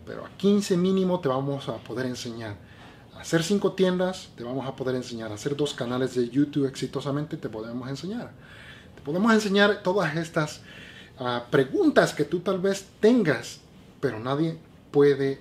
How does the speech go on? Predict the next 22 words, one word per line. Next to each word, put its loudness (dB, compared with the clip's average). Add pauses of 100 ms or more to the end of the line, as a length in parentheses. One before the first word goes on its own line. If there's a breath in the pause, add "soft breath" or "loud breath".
(140)
ayudarte. -4
Todos 4
están 8
ocupados. 4
Hay -8
mucha -6
gente -6
que -4
sabe, 0 (400 loud breath)
pero -12
todos 0
están 0
ocupados, 0 (680 loud breath)
ah, -2 (580)
en 2
muchos 2
problemas -2
que -6
tienen, -2
¿verdad? -14 (540 loud breath)
Esto 2
necesita 4